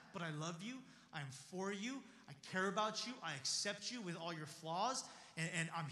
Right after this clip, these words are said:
here for you, and I'm gonna be by your side, and we're gonna work through this, and I'm with you." Like, that's encouragement. We need that. We need both. We can't just have one. We can't just have exposure and no encouragement. We can't just have encouragement with no exposure.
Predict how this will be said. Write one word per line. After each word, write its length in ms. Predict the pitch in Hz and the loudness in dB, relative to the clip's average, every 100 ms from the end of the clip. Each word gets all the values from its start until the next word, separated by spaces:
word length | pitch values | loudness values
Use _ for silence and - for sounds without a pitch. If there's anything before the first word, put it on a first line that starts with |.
| - | -2
here 180 | 202 254 | 2 2
for 160 | 254 247 | 0 -4
you, 300 | 233 269 277 | -2 -2 0
and 120 | 170 175 | -2 -2
I'm 120 | 196 | -2
gonna 140 | 208 160 | -2 2
be 120 | 208 | 2
by 200 | 220 185 | 4 4
your 160 | 185 165 | 4 2
side, 400 | - 196 196 240 | -2 0 2 0
and 100 | 214 170 | -2 -6
we're 120 | 165 | -6
gonna 140 | 147 139 | -6 0
work 220 | 202 220 | 0 0
through 120 | 254 | -4
this, 260 | 240 269 - - - - | -4 -4 -4 -10 -20 -8
and 100 | 170 | -6
I'm 200 | 175 180 170 | -2 -2 -2
with 240 | 185 175 | -6 -8
you." 60 | 143 - | -12 -8
Like, 180 | 185 - | -8 -2
that's 300 | 247 233 - | -2 -2 -2
encouragement. 480 | 233 - 262 220 208 | -6 -4 -4 -4 -4
We 80 | 196 | -4
need 240 | 202 226 175 | -4 -6 -8
that. 80 | 147 202 | -12 -8
We 60 | |
need 160 | 240 208 - - - | -6 -8 -12 -20 -2
both. 200 | 240 220 | 0 2
We 80 | 180 | 0
can't 220 | 220 277 | -2 0
just 160 | 269 214 | 0 2
have 180 | 226 202 | 2 4
one. 220 | 254 185 147 - - - - | 4 4 -2 -12 -16 -20 -12
We 80 | 180 | -4
can't 180 | 277 262 | 0 0
just 140 | 208 | 2
have 100 | 226 | 2
exposure 540 | 208 - 254 262 214 | 2 2 2 0 2
and 80 | 220 | 0
no 100 | 214 | 2
encouragement. 500 | 190 190 254 247 220 | 0 2 2 2 -4
We 60 | 202 | -6
can't 220 | - 247 | -4 -4
just 160 | 220 220 | -2 0
have 120 | 202 | 0
encouragement 460 | 180 254 254 190 220 | 2 2 2 0 -2
with 80 | |
no 80 | 214 | -2
exposure. 540 | 214 - 240 247 190 | -4 0 0 0 -2